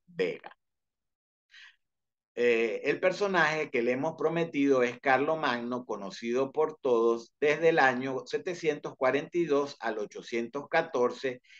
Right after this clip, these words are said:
que tuvo varias esposas, entre ellas Lutgarda y,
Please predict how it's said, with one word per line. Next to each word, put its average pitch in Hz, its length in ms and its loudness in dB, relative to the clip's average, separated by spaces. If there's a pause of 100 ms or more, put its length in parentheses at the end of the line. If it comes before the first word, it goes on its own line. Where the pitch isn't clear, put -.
(160)
que 147 300 4
tuvo 151 320 4
varias 143 380 4
esposas, 135 680 -4
entre 143 320 0
ellas 135 240 2
Lutgarda 139 920 4 (120)
y, 151 520 0